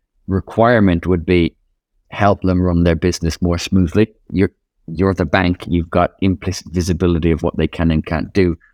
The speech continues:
I'd imagine that's some pretty powerful data to be able to support them in the way that a, a challenger bank or an incumbent might not ever have visualized. So I certainly think that's a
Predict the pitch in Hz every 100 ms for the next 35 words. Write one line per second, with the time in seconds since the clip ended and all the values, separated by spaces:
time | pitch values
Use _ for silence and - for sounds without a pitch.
0 | _ 95 92 95 98 - 87 90 - 95
1 | - 120 110 - 101 90 87 78 98 95
2 | 90 - _ _ _ _ _ _ _ 139
3 | 117 113 95 87 95 - 87 117 110 -
4 | 101 104 117 117 113 104 101 95 87 95
5 | - 92 90 - _ 87 - 101 95 90
6 | 87 87 87 85 87 87 85 87 85 85
7 | 98 87 - 98 101 92 - - - _
8 | _ _ 98 87 90 82 78 95 87 82
9 | 73 71 76 - - 82 78 _ _ _
10 | _ _ 71 - 107 - 95 87 - 87
11 | 90